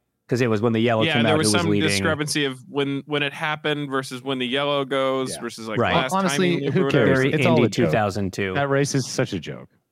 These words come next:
Speaker 1: I know.
Speaker 3: I'm sorry.
Speaker 1: It was, it, but it was like, it was all poetic because Hendrick hadn't won the race in ten years. It was their fortieth anniversary of their first start, and then they pull off a one two.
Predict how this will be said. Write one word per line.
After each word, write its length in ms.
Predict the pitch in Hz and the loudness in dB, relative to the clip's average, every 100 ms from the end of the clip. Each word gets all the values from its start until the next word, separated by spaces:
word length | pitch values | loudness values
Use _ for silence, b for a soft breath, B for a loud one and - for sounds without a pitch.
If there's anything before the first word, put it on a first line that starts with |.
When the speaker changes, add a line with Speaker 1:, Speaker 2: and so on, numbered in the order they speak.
| _ | _
Speaker 1:
I 120 | 113 | -2
know. 200 | 92 85 | -2 -4
Speaker 3:
I'm 140 | 90 95 | -8 -8
sorry. 160 | - | 0
Speaker 1:
It 20 | 139 | 2
was, 380 | 131 104 - - _ _ | 2 0 -8 -14 _ _
it, 160 | 151 120 | -4 0
but 80 | |
it 60 | 143 | 0
was 160 | 131 120 | 2 2
like, 220 | 127 117 | 0 0
it 80 | 143 | 0
was 140 | 131 123 | 0 2
all 140 | 131 | 0
poetic 560 | 101 139 117 117 110 - | -2 -2 0 2 0 -2
because 580 | 117 123 110 101 - - | -6 -2 -2 -2 -8 -8
Hendrick 340 | 131 127 123 | -4 -2 -2
hadn't 260 | - 127 123 | -2 -2 0
won 180 | 113 113 | 0 0
the 100 | 110 | 2
race 280 | 110 104 - | 0 0 -4
in 60 | |
ten 260 | 95 123 113 | -4 -2 0
years. 500 | 104 104 101 95 - | 0 0 0 -4 -4
It 100 | 117 | -2
was 180 | 104 98 | -2 -2
their 160 | 107 | -4
fortieth 540 | - - 120 113 110 123 | -2 -2 0 2 0 0
anniversary 560 | 107 101 104 98 117 104 | -2 0 -2 0 0 0
of 60 | |
their 80 | 101 | 0
first 300 | 90 117 104 | -2 -2 -2
start, 400 | - 101 92 92 | 0 -2 -2 -4
and 160 | - 104 | -4 -2
then 220 | 104 98 | 0 0
they 80 | 98 | -2
pull 280 | 95 123 101 | -2 -2 0
off 200 | 98 98 | 0 -2
a 60 | 98 | -2
one 240 | 98 90 | -2 -4
two. 340 | - 101 87 | -6 -4 -4